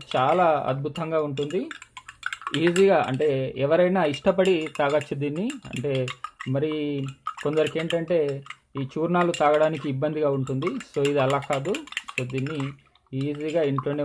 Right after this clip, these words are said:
ఉండి తయారు చేసుకొని తాగొచ్చు. So మళ్ళీ ఒకసారి చెప్తున్నాను, so ఎవరైనా సరే ఈ లంగ్స్ సమస్యలతోటి, అంటే ఊపిరితిత్తులకు సంబంధించినటువంటి ఎటువంటి సమస్య అయినా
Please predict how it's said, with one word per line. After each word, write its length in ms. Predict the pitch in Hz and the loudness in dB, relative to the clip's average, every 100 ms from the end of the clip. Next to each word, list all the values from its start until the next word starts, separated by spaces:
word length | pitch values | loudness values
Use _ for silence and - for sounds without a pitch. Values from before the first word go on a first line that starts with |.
| 139 | -2
ఉండి 220 | 139 160 135 135 - - - - - - | -4 -2 -4 -6 -8 -10 -10 -14 -18 -6
తయారు 240 | 127 127 131 | -4 -2 -4
చేసుకొని 420 | 131 - 139 151 131 135 _ _ _ | -8 -8 -8 -6 -8 -10 _ _ _
తాగొచ్చు. 420 | 135 127 135 135 220 - _ _ _ _ | -4 -2 -2 -4 -8 -8 _ _ _ _
So 80 | 160 156 | -2 -2
మళ్ళీ 180 | 156 202 | 0 -2
ఒకసారి 280 | 180 185 175 160 | 0 -2 -2 -4
చెప్తున్నాను, 480 | 143 156 151 151 262 - _ _ - _ _ _ _ _ _ _ | -6 -8 -6 -6 -8 -10 _ _ -20 _ _ _ _ _ _ _
so 80 | - 180 160 | 2 2 6
ఎవరైనా 320 | 185 214 208 - | 6 8 4 2
సరే 200 | 165 185 165 151 | 0 0 0 -4
ఈ 40 | 156 143 | -4 0
లంగ్స్ 260 | 165 208 233 - | 0 0 -2 -2
సమస్యలతోటి, 840 | 160 156 - 151 143 143 143 151 143 117 - _ - | -2 -2 -2 -2 -2 -2 -4 -2 -4 -6 -10 _ -8
అంటే 200 | 139 185 156 135 135 - - 156 | -4 0 0 0 -4 -12 -4 0
ఊపిరితిత్తులకు 640 | 202 220 185 175 165 156 156 | 2 2 0 -4 -4 -4 -4
సంబంధించినటువంటి 920 | 151 147 135 143 147 135 143 139 139 131 147 | -4 -2 -4 -4 -6 -4 -4 -4 -4 -4 -4
ఎటువంటి 440 | 147 220 226 226 - | 2 6 6 4 0
సమస్య 340 | 160 160 - 156 | -2 -2 0 0
అయినా 160 | 143 | -2